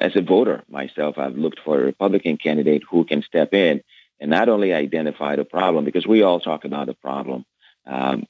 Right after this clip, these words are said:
but also know how to fix it.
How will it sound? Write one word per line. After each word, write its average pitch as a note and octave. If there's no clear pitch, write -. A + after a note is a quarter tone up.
but E2
also E2+
know D#2
how D2
to C2
fix -
it. A#1+